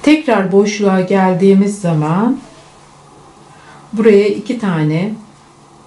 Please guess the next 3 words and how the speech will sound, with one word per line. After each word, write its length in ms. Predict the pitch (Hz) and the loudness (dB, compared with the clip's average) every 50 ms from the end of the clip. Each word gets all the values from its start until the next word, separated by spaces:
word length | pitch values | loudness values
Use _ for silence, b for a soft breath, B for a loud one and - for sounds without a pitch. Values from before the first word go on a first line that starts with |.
| - - - - - - - - - - - - - - - - - - - - - - - - | -20 -20 -20 -20 -20 -20 -20 -20 -20 -20 -20 -20 -20 -20 -20 -20 -20 -20 -20 -20 -20 -16 -10 -10
ikili 360 | 151 - - 165 170 196 196 | -8 -6 -2 0 0 2 2
trabzan 720 | 196 220 214 208 208 208 208 180 214 214 226 240 269 254 - - - - - - - - - - - _ - - - - - - - - - - - - - - - - - 554 - - - 554 622 605 605 - - - - - - - - - 494 - - - - - - - - - - - - - - - - - - - 147 151 B B B B B B B B - 185 | 2 2 2 4 2 2 0 0 0 2 2 0 -2 -6 -12 -20 -20 -20 -20 -20 -20 -20 -20 -20 -20 _ -20 -20 -20 -20 -20 -20 -20 -20 -20 -20 -20 -20 -20 -20 -20 -20 -20 -20 -20 -20 -20 -20 -20 -20 -20 -20 -20 -20 -20 -20 -20 -20 -20 -20 -20 -20 -20 -20 -20 -20 -20 -20 -20 -20 -20 -20 -20 -20 -20 -20 -20 -20 -20 -20 -20 -20 B B B B B B B B -4 -2
yapı-, 440 | 190 180 - - 180 170 - - | 0 0 0 -2 -8 -10 -8 -6